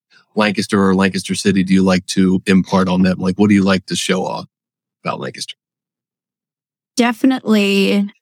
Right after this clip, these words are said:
Speaker 2: if it falls on the right day, um, Central Market.
Speaker 1: Mm-hmm. That's
Speaker 2: It,
Speaker 1: cool.
Speaker 2: it's a staple.
Speaker 1: <clears throat>
Speaker 2: I feel like just being in the space and seeing the structure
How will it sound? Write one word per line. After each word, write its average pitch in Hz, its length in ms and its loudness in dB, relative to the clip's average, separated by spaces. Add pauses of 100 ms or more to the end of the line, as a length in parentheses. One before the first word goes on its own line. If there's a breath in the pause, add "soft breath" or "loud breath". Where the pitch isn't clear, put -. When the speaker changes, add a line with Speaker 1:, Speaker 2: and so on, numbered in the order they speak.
(120)
Speaker 2:
if 208 120 2
it 233 120 2
falls 247 280 2
on 247 100 6
the 214 80 4
right 190 240 -2
day, 175 400 -4 (480)
um, 180 540 -2 (300)
Central 208 400 2
Market. - 440 -4 (600)
Speaker 1:
Mm-hmm. 92 280 0 (720)
That's - 200 -10
Speaker 2:
It, 214 60 4
Speaker 1:
cool. - 180 -4 (180)
Speaker 2:
it's 214 140 2
a 220 60 4
staple. - 420 -2
Speaker 1:
<clears throat> - 540 -6
Speaker 2:
I 214 80 0
feel 240 140 2
like 226 80 0
just 226 340 -4
being 233 300 4
in 226 160 4
the 220 80 2
space 226 680 0
and 185 180 -2
seeing 220 380 2
the 202 60 2
structure 196 960 -4